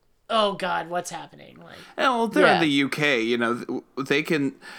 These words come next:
Speaker 2: if they end up switching practice times, they might end up with a practice time where it's raining or thundering, and,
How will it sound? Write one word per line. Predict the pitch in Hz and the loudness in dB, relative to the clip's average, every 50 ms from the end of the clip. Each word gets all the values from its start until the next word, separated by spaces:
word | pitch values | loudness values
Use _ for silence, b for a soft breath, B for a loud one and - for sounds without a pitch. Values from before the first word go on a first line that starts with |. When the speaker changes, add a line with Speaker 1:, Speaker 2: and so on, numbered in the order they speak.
| B B B B B | B B B B B
Speaker 2:
if | - 143 139 123 - - - - - - | 0 0 0 0 -2 -8 -16 -18 -16 -10
they | 120 117 131 135 143 139 135 123 | -4 0 2 2 2 2 2 2
end | 135 135 135 | 2 2 2
up | 143 - 190 | 0 0 0
switching | - - - - 127 131 127 - 143 127 120 120 120 113 117 | -4 -6 -4 -2 -2 -2 -2 0 -2 -2 0 -2 -2 -2 -2
practice | - 123 113 139 147 - 120 - - | 0 0 0 0 0 -4 -6 -6 -4
times, | - 120 104 107 107 113 127 135 139 135 - - - - _ _ _ _ _ _ _ _ _ - - _ - - - _ _ - 95 85 - - | -2 -2 0 0 0 -2 -2 -4 -4 -4 -4 -6 -6 -8 _ _ _ _ _ _ _ _ _ -20 -20 _ -14 -14 -14 _ _ -20 -20 -20 -16 -8
they | - 135 143 139 | -4 -2 0 2
might | 147 147 147 143 143 139 | 2 2 2 2 2 2
end | 143 147 147 | 0 2 2
up | 151 139 151 | 2 2 2
with | 143 143 | 0 0
a | 131 | 0
practice | - 147 147 147 - 147 - | 0 0 -2 -2 -2 -4 -2
time | - 147 151 147 | 0 0 0 0
where | 143 156 170 | 0 0 0
it's | 175 156 - | 0 0 0
raining | 143 135 139 180 180 143 120 107 95 101 | 0 0 0 0 0 -2 -2 -2 -2 -2
or | 110 110 113 113 120 117 | -2 -2 0 0 -2 -4
thundering, | - - 139 151 131 123 110 104 101 95 95 85 80 | -2 -2 -2 -2 0 0 0 -2 -2 -4 -4 -4 -4
and, | 82 90 98 92 113 | -4 -6 -6 -8 -12